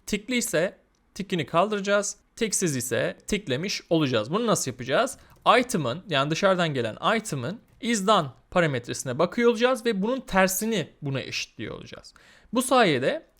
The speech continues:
elimizde bir toggle nesnesi olmuş olacak arkadaşlar. Yani ikisi birebir aynı, sadece is done parametreleri birbirinden farklı olacak.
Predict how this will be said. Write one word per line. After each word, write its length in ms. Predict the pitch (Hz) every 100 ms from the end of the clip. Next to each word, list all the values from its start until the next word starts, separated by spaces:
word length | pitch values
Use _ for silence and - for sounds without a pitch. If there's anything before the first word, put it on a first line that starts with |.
| -
elimizde 600 | 240 233 165 143 202 302
bir 200 | 196 214
toggle 420 | - 220 233 196 143
nesnesi 380 | 120 127 -
olmuş 300 | 214 190 202
olacak 360 | 143 135 127 123
arkadaşlar. 580 | 107 - - - - -
Yani 540 | 151 208 160 208 - -
ikisi 380 | 156 - 233 170
birebir 420 | 175 214 262 254
aynı, 360 | 240 240 240 240
sadece 920 | - - - 254 226 196 185 226 - _ _
is 280 | 220 220 185
done 220 | 202 180
parametreleri 960 | 185 202 170 131 - 127 120 156 214 175
birbirinden 600 | 185 135 117 135 202 220
farklı 460 | - 208 165 135
olacak. 440 | 117 110 - -